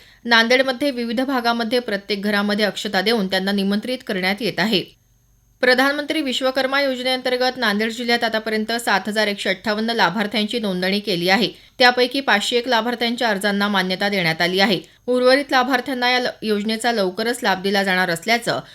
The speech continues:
मुख्य कार्यकारी अधिकारी मिनल करणवाल यांनी सांगितलं. तालुका स्तरावर शिबिर घेऊन प्राप्त अर्जांची छाननी करून मान्यता देण्यात येत आहे.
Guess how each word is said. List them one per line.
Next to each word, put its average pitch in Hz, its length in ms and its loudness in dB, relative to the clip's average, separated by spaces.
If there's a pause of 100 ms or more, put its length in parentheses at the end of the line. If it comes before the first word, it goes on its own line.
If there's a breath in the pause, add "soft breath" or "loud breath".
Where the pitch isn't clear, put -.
(180 loud breath)
मुख्य 233 320 -2
कार्यकारी 233 480 2
अधिकारी 240 420 -2
मिनल 208 300 0
करणवाल 202 460 0
यांनी 185 220 -2
सांगितलं. 170 480 -2 (400 soft breath)
तालुका 226 340 2
स्तरावर 262 420 2
शिबिर 240 300 -4
घेऊन 247 220 -2
प्राप्त 214 380 0
अर्जांची 208 420 -2 (100)
छाननी 180 300 -2
करून 190 320 2 (300 loud breath)
मान्यता 220 460 2
देण्यात 202 320 2
येत 185 160 -2
आहे. 190 220 0